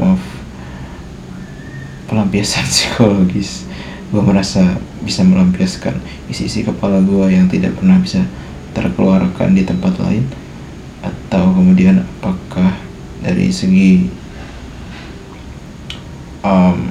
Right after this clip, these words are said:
nah itu sih, apakah, apakah setelah setahun gue melakukan secara rutin, gue merasa ada value yang bisa diekstrak dari sini, dan kalau ada, bakal gue lanjutin.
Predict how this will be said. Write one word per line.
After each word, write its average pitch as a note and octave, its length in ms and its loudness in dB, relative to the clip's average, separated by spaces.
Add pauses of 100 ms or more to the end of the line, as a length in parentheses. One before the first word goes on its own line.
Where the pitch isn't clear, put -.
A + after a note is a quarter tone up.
(360)
nah G2+ 240 0
itu F#3 240 0
sih, - 240 -4 (160)
apakah, - 480 -4
apakah F#3 320 0
setelah - 320 -2
setahun G2 400 -2
gue F#2+ 160 4
melakukan F#2+ 480 4
secara F#2+ 240 0
rutin, G2 400 0 (960)
gue G#2 160 2
merasa F#2+ 640 2 (1500)
ada G2+ 240 2
value G2+ 400 2
yang F#2+ 160 4
bisa F#2+ 240 2
diekstrak - 560 0
dari - 160 -6
sini, G2 240 0
dan G2 240 0
kalau F#2+ 160 0
ada, G2+ 320 0 (560)
bakal F#2+ 320 -4
gue F2+ 140 -2 (100)
lanjutin. - 480 -6